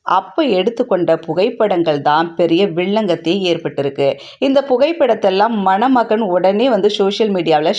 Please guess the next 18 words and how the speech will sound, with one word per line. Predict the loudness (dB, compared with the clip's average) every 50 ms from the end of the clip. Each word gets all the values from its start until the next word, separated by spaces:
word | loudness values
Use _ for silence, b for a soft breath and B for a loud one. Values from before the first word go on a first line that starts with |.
| 0
ஷேர் | 0 0 0 0
பண்ணியிருக்கிறாரு | -2 -2 -2 -2 -4 -2 0 0 0 2 0 0 -2 -2 -2
சிவச்சந்திரன். | -2 -2 -2 -2 -4 -2 -2 -2 -2 -2 -4 B B B B B
இந்த | B -6 -4 -2 -2 0 0 0
புகைப்படத்தை | 0 0 2 2 2 2 2 2 2 2 0 0 -2 -2
புத்தூர் | 0 0 0 0 0 0 0 2 2 2 0 0
வாய்க்காங்கரை | 0 2 2 2 0 0 -2 -2 -2 0 0 0 2 2 2 2
தெருவை | 2 0 2 2 0 0
சேர்ந்த | -2 -2 -2 -2 -2
நெப்போலியன் | 0 0 0 -2 -2 -2 0 2 2 2 2 0 0 -2 0
அப்படின்றவரோட | 0 -2 -2 0 0 -2 0 2 2 2 2 2 0 0 -2 -2 0
கண்ணுல | 0 0 0 0 0 0 0 0
பட்டிருக்கு. | -2 -2 -2 -4 -6 -6 -6 -4
உடனே | -2 0 0 2 2 2 2 2
இவர் | 2 2 0 0
போலீஸ் | -2 -2 0 0 -2
ஸ்டேஷனுக்கு | -2 -6 -6 -4 -4 -4 -4 -4
போயிட்டு | -2 -4 -4 -2 0 0 0 0 0 -2